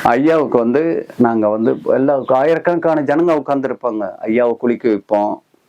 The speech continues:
ஐயா வந்து இறைவன், அவருக்கு துணியெல்லாம் தொட்டு குளிக்க வைப்போம். விபூதி ஐயாவை உட்கார வச்சு சேர்லையோ இல்ல கட்டிலையோ படுக்க வச்சு உடம்பு பூரா விபூதியா மேல தேய்ச்சி விடுவோம்.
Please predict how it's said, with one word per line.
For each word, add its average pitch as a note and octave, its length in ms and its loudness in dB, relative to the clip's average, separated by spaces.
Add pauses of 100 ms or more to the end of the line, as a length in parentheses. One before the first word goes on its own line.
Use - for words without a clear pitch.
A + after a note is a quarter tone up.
(220)
ஐயா F#3+ 360 0
வந்து F#3 260 0
இறைவன், A2 380 0 (640)
அவருக்கு G2 360 -2
துணியெல்லாம் F#2+ 580 -2
தொட்டு F#2+ 400 -10 (460)
குளிக்க G2+ 320 2
வைப்போம். F2 500 -2 (240)
விபூதி A2 680 0 (880)
ஐயாவை G2+ 380 0
உட்கார G2 300 -2
வச்சு F#2 220 -2
சேர்லையோ F#2 720 -2
இல்ல F#2+ 180 0
கட்டிலையோ F#2+ 640 -2
படுக்க F#2+ 340 -6
வச்சு F#2 380 -6
உடம்பு A#2+ 580 0
பூரா A#2 380 0
விபூதியா A#2+ 920 0
மேல G#2+ 300 -4
தேய்ச்சி G2+ 420 -4
விடுவோம். E2+ 260 -6